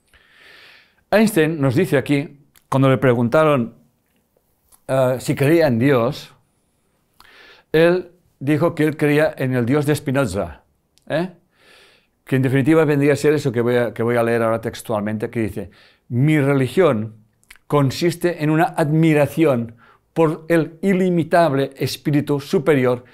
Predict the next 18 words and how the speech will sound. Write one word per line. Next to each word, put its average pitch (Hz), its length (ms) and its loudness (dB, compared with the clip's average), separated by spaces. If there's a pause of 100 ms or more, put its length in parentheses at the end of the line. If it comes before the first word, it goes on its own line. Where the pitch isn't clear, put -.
(240)
que 156 100 0
se 156 160 0
revela 165 540 0
hasta 143 280 -4
en 143 60 0
los 131 160 -4
más 165 320 -2 (240)
infinitos 156 800 -2
detalles 123 520 -2 (300)
que 143 140 0
podemos 131 500 -2
percibir 147 500 0
con 127 280 0
nuestros 135 360 -2
débiles 175 480 0 (160)
y 131 120 0
frágiles 117 580 -6
mentes". 87 540 -14